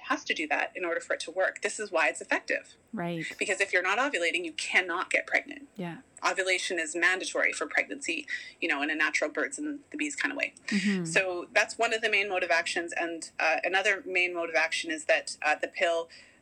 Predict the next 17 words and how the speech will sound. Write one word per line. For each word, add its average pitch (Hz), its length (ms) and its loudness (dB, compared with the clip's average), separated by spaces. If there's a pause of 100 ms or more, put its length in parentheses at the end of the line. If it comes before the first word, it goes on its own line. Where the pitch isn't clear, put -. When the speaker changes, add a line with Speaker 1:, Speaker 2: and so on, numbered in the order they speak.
(100)
Speaker 1:
prevents 202 480 0
the 190 100 -2
uterine 180 260 2
lining 175 380 0
from 156 460 -2 (100)
fully 165 500 0
developing. - 600 0
So 151 140 0
I 151 40 0
should - 160 -4
say 160 120 0
the 147 80 -10
pill 170 200 0
and 156 160 0
other 170 220 2 (100)
hormonal 156 380 -2
contraceptives. - 840 -4